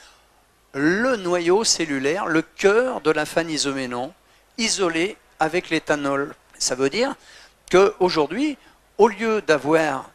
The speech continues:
trois millions de cellules de réparation quotidienne, on en a cinq millions quatre. Ça change beaucoup de choses.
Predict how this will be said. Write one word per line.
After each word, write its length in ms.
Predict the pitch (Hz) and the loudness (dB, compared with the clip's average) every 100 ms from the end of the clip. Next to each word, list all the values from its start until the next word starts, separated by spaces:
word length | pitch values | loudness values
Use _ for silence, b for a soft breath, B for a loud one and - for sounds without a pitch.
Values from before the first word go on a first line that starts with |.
| _ - | _ 0
trois 180 | 185 | 2
millions 360 | 185 185 196 175 | 2 0 -2 -2
de 100 | 151 | -4
cellules 500 | - 156 151 160 139 - | -4 -4 -2 -4 -2 0
de 80 | |
réparation 680 | 131 131 135 120 123 254 320 | 0 0 -2 -2 -2 -2 -4
quotidienne, 640 | - 156 135 123 226 262 - _ | -4 -6 -6 -2 -2 -2 -10 _
on 100 | 131 | -4
en 140 | 131 160 | -4 -2
a 80 | 214 | 0
cinq 260 | 180 165 | 0 -2
millions 240 | 165 175 143 | -4 -4 -2
quatre. 380 | 233 220 - - _ _ _ _ _ _ _ _ _ _ b b b b b b | -4 -6 -12 -20 _ _ _ _ _ _ _ _ _ _ b b b b b b
Ça 220 | - - 123 | -8 -4 -2
change 340 | - 214 - | 0 0 -2
beaucoup 240 | 156 - | -8 -6
de 60 | 147 | -4
choses. 340 | 359 330 - | -4 -4 -8